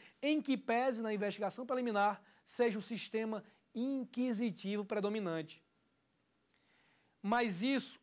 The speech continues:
a nossa Constituição Federal, o nosso Código de Processo Penal,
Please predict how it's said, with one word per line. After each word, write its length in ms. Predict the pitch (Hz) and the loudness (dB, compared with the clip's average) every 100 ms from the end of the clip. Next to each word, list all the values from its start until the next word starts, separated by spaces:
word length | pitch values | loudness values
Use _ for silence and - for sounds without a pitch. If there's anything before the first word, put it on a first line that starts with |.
| - | -4
a 80 | |
nossa 380 | 180 208 247 240 | 2 4 4 2
Constituição 600 | - 233 - 220 - 233 | -6 -6 -6 -8 -6 -4
Federal, 560 | 226 220 196 202 165 - _ _ _ | -2 2 6 6 4 0 _ _ _
o 100 | 151 | -6
nosso 380 | 165 196 - 202 - | -2 -2 -2 -10 -10
Código 460 | - 196 226 185 | -6 -2 -2 -4
de 80 | 208 | -6
Processo 600 | 190 202 170 - 196 190 | -6 -6 -6 -6 -6 -6
Penal, 580 | - 208 180 196 202 - | -4 -2 2 4 4 2